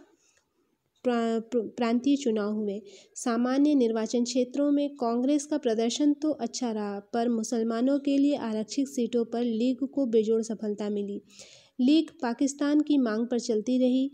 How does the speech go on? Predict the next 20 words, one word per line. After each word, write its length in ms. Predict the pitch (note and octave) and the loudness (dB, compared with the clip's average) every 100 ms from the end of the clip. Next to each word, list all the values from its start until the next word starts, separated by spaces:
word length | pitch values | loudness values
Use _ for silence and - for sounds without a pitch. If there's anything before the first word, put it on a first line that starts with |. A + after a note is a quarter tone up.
| - _ _ | -10 _ _
और 80 | A3+ | -4
मार्च 400 | A3+ A#3+ B3+ B3 A3+ | 0 0 0 -2 -6
में 220 | G3+ A#3 | -6 -6
नाइनटीन 420 | A#3 A3+ A#3 C#4 | -4 -2 0 2
फ़ोर्टी 320 | C#4 A3 G#3+ A#3+ | 2 2 2 -2
सिक्स 380 | B3 B3+ - | -2 -4 -2
में 220 | C4+ C#4 A#3 | 0 2 2
ब्रिटिश 320 | A3+ B3+ B3 | 0 0 -2
सरकार 440 | A3+ A3 A3 A3 | -4 -4 -4 -2
ने 300 | B3 C4 C4 - | 0 0 0 -2
इस 160 | C4 C4 | -2 0
मांग 340 | A#3+ A#3+ C4+ | 0 0 -2
का 160 | C#4 C#4 | -2 -4
अध्ययन 420 | A#3 G#3 A#3 A3+ | -4 -4 -4 -2
करने 400 | A#3 A3+ B3+ C4+ | -2 0 0 0
और 160 | A#3 | -4
स्वतंत्र 460 | A3 A#3+ A#3+ C#4+ C#4+ | -4 -2 0 2 2
भारत 360 | B3+ B3+ C4+ - | 0 0 -2 -2
के 120 | C#4 | 0
लिए 340 | C#4+ C#4 C#4+ | 2 2 0